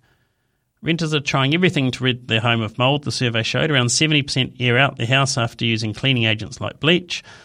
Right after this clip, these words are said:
Sixty-one percent have to wipe down their walls, thirty percent have a dehumidifier, and thirteen,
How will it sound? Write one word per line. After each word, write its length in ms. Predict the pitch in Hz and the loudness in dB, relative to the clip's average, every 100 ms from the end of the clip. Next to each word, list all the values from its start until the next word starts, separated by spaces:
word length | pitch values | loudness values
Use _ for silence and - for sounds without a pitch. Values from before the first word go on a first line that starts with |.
| - | -18
Sixty-one 520 | - 175 - 135 117 110 | -6 -4 -2 0 0 2
percent 240 | 131 113 | 0 -2
have 120 | 113 | -6
to 80 | 117 | -2
wipe 200 | 117 117 | -2 0
down 180 | 117 104 | -2 -2
their 100 | 101 | -2
walls, 440 | 127 139 139 - | 0 0 0 -2
thirty 240 | - 151 139 | 0 0 0
percent 300 | - 123 - | -2 -4 -6
have 140 | 101 | -10
a 60 | 107 | -8
dehumidifier, 960 | 107 - 107 120 120 - 117 117 113 | -6 -6 -2 -2 -2 -2 0 0 -2
and 140 | 113 | -6
thirteen, 720 | - 131 113 - 190 117 117 | -4 -2 -2 0 2 2 0